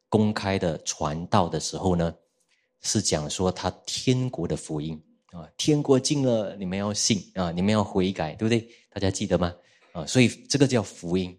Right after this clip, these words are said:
这个是天国的福音。但是慢慢呢，在耶稣基督，呃，死而复活过后呢，啊，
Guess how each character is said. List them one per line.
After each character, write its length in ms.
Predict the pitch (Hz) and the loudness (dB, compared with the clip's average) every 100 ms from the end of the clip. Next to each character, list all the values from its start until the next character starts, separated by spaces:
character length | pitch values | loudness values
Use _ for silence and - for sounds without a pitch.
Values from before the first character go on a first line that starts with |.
| _ | _
这 100 | - | -4
个 80 | 117 | 0
是 100 | 113 | 0
天 580 | 110 - - 156 151 156 | -2 -8 0 2 2 0
国 200 | 147 87 | 0 0
的 80 | 90 | 2
福 220 | 156 76 | -2 -6
音。 180 | 76 80 - _ _ _ _ _ | -6 -8 -12 _ _ _ _ _
但 140 | 123 | 0
是 60 | 139 | 2
慢 220 | 139 185 | 6 6
慢 220 | 143 123 | 6 2
呢， 180 | 110 110 - _ _ - | 2 0 -6 _ _ -8
在 100 | 110 | 0
耶 140 | 113 | 2
稣 120 | 110 | 2
基 140 | 110 107 | 0 2
督， 320 | 107 107 107 - - _ | 2 2 -2 -12 -20 _
呃， 320 | 90 80 76 - | -2 0 -2 -4
死 400 | - - - 87 | -2 -2 -2 -4
而 180 | 101 107 | -2 -4
复 240 | - 120 | -2 -2
活 220 | 92 90 | 0 -2
过 260 | - - 127 | 0 6 6
后 200 | 123 107 | 6 2
呢， 220 | 107 104 - _ | 0 -2 -12 _
啊， 240 | 92 80 | -14 -12